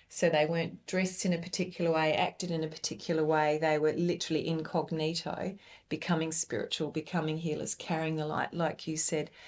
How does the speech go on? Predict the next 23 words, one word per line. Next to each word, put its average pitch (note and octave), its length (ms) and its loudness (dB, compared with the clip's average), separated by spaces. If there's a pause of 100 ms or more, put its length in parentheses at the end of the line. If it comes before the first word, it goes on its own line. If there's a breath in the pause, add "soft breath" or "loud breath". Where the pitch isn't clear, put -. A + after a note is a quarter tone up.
(220 loud breath)
having G3 400 4
the E3 120 6
architecture D#3+ 720 2
to D#3 120 2
hold F3+ 420 2
the E3+ 80 2
light. D#3 500 -2 (600 loud breath)
And F3+ 360 6
so F3 260 4
in E3 380 6
a F3 100 6
way, E3+ 360 6
if E3 100 0
you D#3+ 120 2
imagine D#3+ 420 0
the D#3 80 0
planet, E3 400 0
we're D#3+ 120 2
dotted F#3 360 2
all D#3 180 2
over F3 240 4
the E3 100 -4
place, - 460 -2